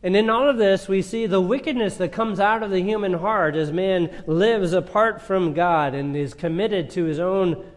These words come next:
waywardness. What causes us to wonder in this time is, why is God so patient?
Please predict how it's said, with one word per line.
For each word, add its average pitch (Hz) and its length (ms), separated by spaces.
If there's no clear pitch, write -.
waywardness. 131 880
What - 140
causes 214 340
us - 380
to 151 440
wonder 214 500
in 143 100
this 139 300
time 139 400
is, 135 540
why 196 220
is 160 160
God 135 320
so 131 220
patient? 165 500